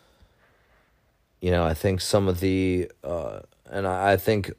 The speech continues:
from what I've seen with the Gary Payton, like, my Gary, my bag of Gary smells good, uh, but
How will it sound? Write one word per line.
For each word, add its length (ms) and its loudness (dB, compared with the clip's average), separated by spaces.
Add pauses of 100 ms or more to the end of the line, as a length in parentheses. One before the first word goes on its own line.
(100)
from 200 -6
what 120 4
I've 160 2
seen 300 -2
with 180 -4
the 460 -2 (1000)
Gary 280 8
Payton, 680 2
like, 160 -6
my 200 2
Gary, 460 8 (360)
my 160 0
bag 280 4
of 80 -4
Gary 260 4
smells 380 -2
good, 580 6 (760)
uh, 380 -6
but 500 0